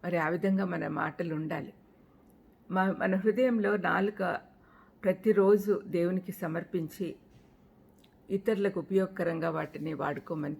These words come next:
చెప్-, చెప్పాలి. వాడు, అంటే మన హృదయం వాక్యంతో నింపుకుంటే, హృదయం నిండిన దాన్ని బట్టి నోరు మాట్లాడుతుంది కాబట్టి హృదయం నిండిన దాన్ని నిం-, నింపుకోవాలి ఏ దాంతో? వాక్యంతో.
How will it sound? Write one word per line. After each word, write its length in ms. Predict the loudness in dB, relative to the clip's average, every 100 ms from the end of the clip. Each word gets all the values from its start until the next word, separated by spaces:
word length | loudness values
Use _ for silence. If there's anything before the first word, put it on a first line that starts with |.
| -12
చెప్-, 800 | -14 -20 -20 _ -20 -20 -8 -8
చెప్పాలి. 360 | -6 -10 -10 -18 -20 -20 _ -10
వాడు, 220 | -8 -8 -10 -18 -10
అంటే 480 | -8 -2 0 0 -2 -6 -20 -8
మన 160 | -4 -2
హృదయం 480 | 2 2 4 2 2
వాక్యంతో 540 | 0 -2 -2 -2 0
నింపుకుంటే, 560 | -2 -2 -6 -8 -4 -4
హృదయం 380 | -2 2 4 4
నిండిన 300 | 2 -2 -2
దాన్ని 220 | -4 -4
బట్టి 240 | -6 -6
నోరు 260 | -4 -4 -4
మాట్లాడుతుంది 680 | -6 -6 -8 -8 -8 -8
కాబట్టి 460 | -6 -8 -6 -6 -6 -8 -20 -20 -2
హృదయం 340 | 4 4 4
నిండిన 380 | 2 2 0 0
దాన్ని 360 | -2 -2 -4 -8 -14 -4
నిం-, 260 | -2 -2
నింపుకోవాలి 520 | -2 -4 -4 -2 0
ఏ 80 | 0
దాంతో? 420 | -2 -6 -6 -6
వాక్యంతో. 580 | -4 -4 -4 -6 -6 -8